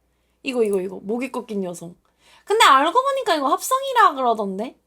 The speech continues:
원본이래. 이거, 이게 원본이래요. 근데 이걸 기괴하게 이렇게 일부러 이렇게 만든 거래.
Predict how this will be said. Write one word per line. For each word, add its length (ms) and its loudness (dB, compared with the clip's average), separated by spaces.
원본이래. 640 4
이거, 240 -2
이게 220 -4
원본이래요. 760 -4
근데 240 0
이걸 160 0
기괴하게 540 2
이렇게 260 -2
일부러 260 -4
이렇게 180 -10
만든 400 -8
거래. 280 -14